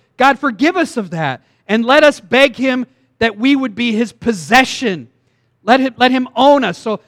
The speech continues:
let us beg Him for His presence, His pardon, His possession. "God, own us. We are yours. Do with us what you will. Possess this church for your glory." Acts twenty says, "You bought it with your own blood. Let us serve you as, as your,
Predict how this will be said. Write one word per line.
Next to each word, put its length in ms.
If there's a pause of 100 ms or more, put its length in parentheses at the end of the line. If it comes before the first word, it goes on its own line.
let 160
us 80
beg 180
Him 140
for 100
His 140
presence, 460
His 120
pardon, 400
His 140
possession. 500 (240)
"God, 320
own 320
us. 340 (440)
We 180
are 120
yours. 840 (280)
Do 200
with 240
us 260 (100)
what 280
you 100
will. 580 (420)
Possess 500
this 200
church 360
for 120
your 120
glory." 360
Acts 220
twenty 220
says, 240
"You 100
bought 400
it 160 (180)
with 160
your 140
own 240
blood. 400 (180)
Let 140
us 100
serve 460
you 320 (500)
as, 320
as 220
your, 360